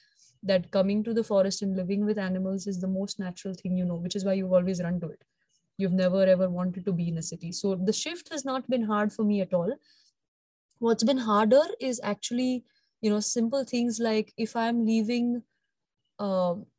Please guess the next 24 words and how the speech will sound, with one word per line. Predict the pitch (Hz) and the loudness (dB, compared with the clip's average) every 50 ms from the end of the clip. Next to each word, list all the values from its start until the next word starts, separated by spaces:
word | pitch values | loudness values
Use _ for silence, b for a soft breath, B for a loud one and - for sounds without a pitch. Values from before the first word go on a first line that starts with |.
| _ _ _ _ _ _ _ | _ _ _ _ _ _ _
you | - 196 185 | -2 -2 -2
know, | 180 180 | -2 -2
true | 185 - - 277 277 | -4 -2 0 0 0
courage | 226 - 226 214 208 220 208 196 | 0 0 2 4 4 4 4 4
is | 220 220 202 196 | 2 0 2 2
letting | 202 202 190 185 214 214 | 0 0 0 0 -2 0
go | 208 196 | 0 0
of | 196 196 190 | 0 0 2
all | 190 190 185 | 2 2 2
your | 190 185 180 175 | 2 0 0 0
inheritance. | 175 156 175 156 151 - - - - - - - - _ _ _ _ _ _ _ _ _ _ _ _ - - | -2 -2 -4 -4 -6 -8 -12 -14 -12 -12 -12 -12 -12 _ _ _ _ _ _ _ _ _ _ _ _ -2 0
Sentences | 220 214 214 254 247 233 - 254 233 214 | 0 2 2 0 -2 -2 0 -2 0 2
like | 220 202 196 180 | 2 2 2 2
that. | 185 170 - - - - _ _ _ _ - | 0 -2 -4 -8 -16 -20 _ _ _ _ 0
"Oh, | 214 220 202 | 0 2 2
but | 180 185 196 185 185 | 2 0 -2 0 0
then | 202 202 214 208 | -2 -2 0 -2
I'm | 208 208 | -2 -4
still | - - 226 214 | -2 -2 -2 0
sitting | - 208 180 208 202 | 0 0 0 0 0
on | 202 196 | 0 2
daddy's | 190 180 175 180 190 190 175 | 4 4 4 4 2 2 2
land." | 185 175 165 165 160 160 | 2 0 0 0 -2 -4
No, | 147 - - - | -6 -8 -10 -14